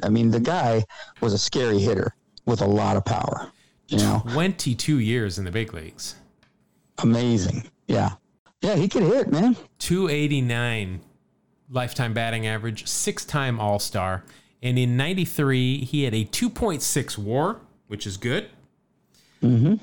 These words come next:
Speaker 2: He has, looks like he's got some two and ones, but he's also got a mustache 'cause he always wore that beard mustache. But he is a Hall of Famer. So that is going to be a thirty-one cent card for me. I, I,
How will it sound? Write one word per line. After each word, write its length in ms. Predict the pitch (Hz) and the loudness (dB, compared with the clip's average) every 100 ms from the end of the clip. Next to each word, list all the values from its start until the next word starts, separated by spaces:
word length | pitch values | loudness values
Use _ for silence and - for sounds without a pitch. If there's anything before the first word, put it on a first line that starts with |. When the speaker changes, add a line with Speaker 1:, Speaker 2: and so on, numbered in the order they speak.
| - _ | -6 _
Speaker 2:
He 380 | - 147 156 147 | -8 -4 0 0
has, 680 | 143 135 117 113 101 - - | 2 0 2 0 -2 -6 -4
looks 240 | 170 170 | -4 -2
like 140 | 113 101 | -4 -4
he's 140 | 101 | -6
got 380 | - 104 98 - - _ _ _ | -4 -4 -4 -8 -18 _ _ _
some 440 | - - 110 95 92 | -10 -4 -4 -4 -6
two 260 | - 131 | -2 -2
and 140 | 101 98 | 0 0
ones, 340 | 98 95 98 | -2 -2 -4
but 140 | - | -2
he's 160 | 117 131 | -2 0
also 220 | 220 - | 0 0
got 180 | 135 110 | -2 -2
a 40 | |
mustache 540 | 104 104 - 101 95 - | 0 -2 -2 -2 -4 -4
'cause 180 | - 98 | -6 -2
he 120 | 101 | -2
always 280 | 98 92 - | -2 -4 -6
wore 160 | 98 | -6
that 220 | 98 92 - - 123 - | -4 -6 -8 -18 -20 -6
beard 360 | 117 117 113 101 | 0 2 0 0
mustache. 800 | 113 110 - 104 101 - - - - _ _ _ - | -2 -2 -2 -2 -4 -6 -10 -14 -20 _ _ _ -4
But 120 | 160 | 0
he 80 | 180 | 2
is 100 | 175 | 2
a 80 | |
Hall 180 | 151 170 | 2 0
of 60 | 156 | 0
Famer. 340 | 190 139 85 - - _ _ - | 0 0 -2 -8 -20 _ _ -20
So 500 | - - 131 117 113 | -8 -2 0 2 0
that 260 | 117 127 143 | 0 -2 0
is 140 | 139 123 | 0 2
going 320 | 131 127 127 | 2 2 2
to 140 | - | 0
be 240 | 120 117 101 | 0 0 0
a 120 | 110 | -2
thirty-one 840 | - - 160 160 143 113 113 123 | -4 -2 0 2 2 0 0 0
cent 380 | 131 - 113 101 | -2 -2 -4 -4
card 360 | - 110 117 113 | -4 -2 0 -2
for 200 | 107 90 | -6 -6
me. 160 | 87 | -6
I, 160 | 85 113 - | -4 -6 -6
I, 340 | 113 120 117 | -6 -2 -4